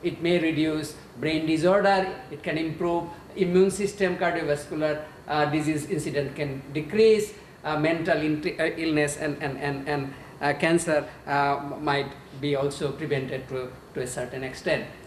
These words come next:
And, and, and this issue, uh, is not only an U S issue, it's a global issue. And, and there are so many conferences, so many, um, uh, workshops going on. Uh, so it's, it's a global issue. So what,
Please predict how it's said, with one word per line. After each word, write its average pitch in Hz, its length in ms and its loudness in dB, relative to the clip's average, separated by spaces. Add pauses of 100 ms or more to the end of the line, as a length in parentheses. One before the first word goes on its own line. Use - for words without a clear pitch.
(800)
And, 240 180 4
and, 233 220 2
and 208 220 2
this 320 260 -2
issue, 233 640 2 (240)
uh, 175 60 -2
is 185 200 2
not 226 380 2
only 190 460 2
an 151 200 -2
U 175 240 4
S 226 200 4
issue, 233 340 -4
it's - 200 -8
a 175 60 -2
global 175 520 4
issue. - 260 -6 (100)
And, 135 140 -6
and 151 240 -4
there 175 180 4
are 165 160 2
so 220 320 4
many 202 240 2
conferences, 175 720 -2
so 180 160 -4
many, 170 400 -2 (280)
um, 156 520 4
uh, 160 240 0
workshops 175 540 0
going 165 280 0
on. 190 380 2 (240)
Uh, 156 140 0
so 185 120 2
it's, 202 160 4
it's 247 160 -6
a 240 80 2
global 143 440 4
issue. 113 300 -6
So 170 120 -10
what, 196 320 -2